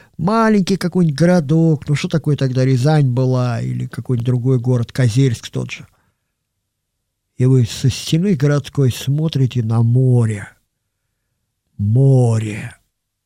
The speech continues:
осаждающих этот крохотный островок. И вам понятно,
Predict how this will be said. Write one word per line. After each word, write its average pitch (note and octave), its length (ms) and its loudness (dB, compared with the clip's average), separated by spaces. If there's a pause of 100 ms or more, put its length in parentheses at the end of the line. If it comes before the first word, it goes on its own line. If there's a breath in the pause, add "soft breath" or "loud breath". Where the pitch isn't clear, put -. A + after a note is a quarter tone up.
(420)
осаждающих A2 1200 -6 (880)
этот A#2 320 -2
крохотный A2 640 -4
островок. A2 880 -8 (1000)
И A#2+ 80 -2
вам G#2+ 180 2
понятно, A#2+ 720 -2